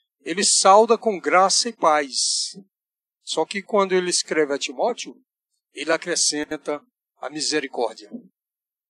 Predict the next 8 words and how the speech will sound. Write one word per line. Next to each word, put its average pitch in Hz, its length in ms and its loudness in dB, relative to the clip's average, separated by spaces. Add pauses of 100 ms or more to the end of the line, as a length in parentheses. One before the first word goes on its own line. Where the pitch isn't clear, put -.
(240)
Senhor 156 340 0
Jesus. 123 640 -6 (680)
E 202 120 -6
por - 200 -2
que 226 120 0
a 202 60 6
misericórdia, 151 720 -2
irmão? 113 360 -16